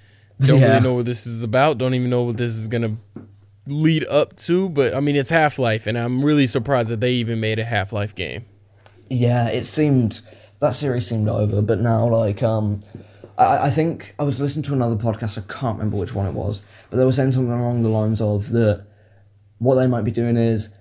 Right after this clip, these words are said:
Speaker 2: putting Half-Life Alyx out so that, like, the Half-Life three jokes stop, and then when it's at the sort of, like, quiet point where people are like, "Okay, we got Half-Life Alyx, we can go on with our lives now," boom,
Speaker 1: Mm-hmm.
Speaker 2: Half-Life three,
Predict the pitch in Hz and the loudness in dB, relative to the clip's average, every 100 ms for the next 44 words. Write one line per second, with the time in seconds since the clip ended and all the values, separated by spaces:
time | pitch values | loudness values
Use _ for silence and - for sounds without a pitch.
0 | _ _ _ - 151 131 135 131 127 123 | _ _ _ -6 0 2 4 2 0 0
1 | 107 117 110 110 123 104 - 117 113 - | 0 0 0 -2 -4 -4 -2 -4 -4 -4
2 | 120 87 123 104 110 110 107 95 110 110 | -6 -4 -2 2 0 0 -2 -2 -4 -2
3 | 110 107 98 - - - - 113 90 - | 0 0 0 -6 -14 -14 -4 -2 -2 -8
4 | - - - - _ _ - 135 127 123 | -14 -20 -20 -20 _ _ 0 2 4 2
5 | 117 120 127 123 127 127 127 - 131 113 | 2 0 0 -2 -2 -2 0 0 -2 0
6 | 120 - - - - - 143 123 123 - | -2 -4 -14 -20 -18 -6 0 0 0 -4
7 | 117 - 123 110 110 117 120 120 117 113 | -8 -8 -2 -2 0 -2 0 -2 -2 -2
8 | 107 - 165 170 139 135 120 123 101 117 | -2 -4 -4 -4 -2 -2 -2 -4 -2 -2
9 | 110 107 101 120 117 117 107 113 113 107 | 0 -2 -2 -4 -2 -2 0 0 0 -2
10 | 107 113 113 117 107 101 - - _ - | 0 0 0 -2 -4 -6 -8 -20 _ -2
11 | 120 107 104 127 127 113 95 101 95 110 | 2 2 0 0 2 2 2 -2 -2 -2
12 | 107 101 | 0 0